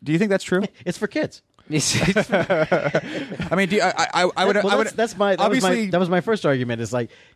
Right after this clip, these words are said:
Speaker 2: it's, y-, you know, we live in that little insular world where it's like, it's like, uh,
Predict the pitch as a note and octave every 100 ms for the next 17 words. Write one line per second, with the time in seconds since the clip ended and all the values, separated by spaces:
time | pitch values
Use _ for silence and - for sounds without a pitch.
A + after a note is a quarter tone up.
0 | _ D3+ C#3 - - _ _ _ _ _
1 | _ _ C#3 D3 D3 C3+ C3 E3+ F3+ D#3
2 | D3 C#3 C#3 C3 C#3+ C#3 C3+ - C3+ C3+
3 | D3+ F3 B2 A2 A2+ A2 G#2+ - G#2+ G#2+
4 | G#2+ G2+ G#2+ G#2 G#2+